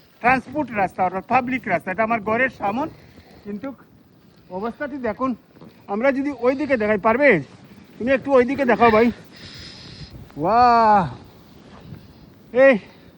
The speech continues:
পারভেজকে আমি thank you দেই, কারণ আমি খুবই ভয়ের মধ্যে ছিলাম সকাল থেকে, কিন্তু পারভেজ আমাকে বলল, "ভাই, আপনি একটু বাইরে আসেন, দেখেন", কারণ আপনি সবসময় মানুষকে বলেন, অবস্থার কথা তুলে ধরেন। আপনি এই ওয়েদার অন্ততপক্ষে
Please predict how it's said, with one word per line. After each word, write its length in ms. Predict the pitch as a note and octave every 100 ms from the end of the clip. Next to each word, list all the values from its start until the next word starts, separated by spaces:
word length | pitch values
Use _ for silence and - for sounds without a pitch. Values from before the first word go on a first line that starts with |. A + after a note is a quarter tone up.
| - - -
পারভেজকে 440 | A3 A3 B3+ -
আমি 160 | B3+ A#3
thank 280 | A3+ G#3 F#3+
you 100 | A3+
দেই, 200 | E3 F3+
কারণ 360 | F3+ F#3+ A3 F#3 - - - - - - -
আমি 200 | F3+ A3
খুবই 380 | C4 B3 C#4 D4
ভয়ের 340 | B3 A3 B3 B3+
মধ্যে 260 | B3 A#3
ছিলাম 260 | G3+ A3 G#3
সকাল 320 | G3 F#3 G3
থেকে, 340 | G3 G3+ G#3+ G#3 _ - _ _ _ -
কিন্তু 200 | F3+ F#3
পারভেজ 420 | G3+ G3+ A3+ A3+
আমাকে 300 | G#3+ G#3 A3+
বলল, 280 | G#3 G#3 G#3
"ভাই, 180 | F#3
আপনি 200 | F3+ F3+
একটু 160 | F#3 G#3
বাইরে 320 | D#3+ E3+ F#3+
আসেন, 320 | F3 E3+ A3+
দেখেন", 460 | A#3+ D#3 D#3 G#3+ A#3 - _ - - _
কারণ 220 | G3+ A3+
আপনি 240 | A3 G#3+ A#3+
সবসময় 360 | B3+ B3+ C4
মানুষকে 380 | A3+ G#3 G#3 B3+
বলেন, 440 | G3 F3+ G3+ A3+ G3+ _ - _ - - - - -
অবস্থার 400 | F3+ F#3 G#3+ B3
কথা 220 | B3 A3+ A#3+
তুলে 260 | B3+ B3+
ধরেন। 300 | G3+ F#3+ G3 F#3+ - -
আপনি 260 | - E3 G#3
এই 280 | A3 G#3+ C4+
ওয়েদার 400 | B3+ A#3+ A#3+ B3
অন্ততপক্ষে 840 | A#3 G#3 F3+ G#3+ A#3 B3 B3 E3+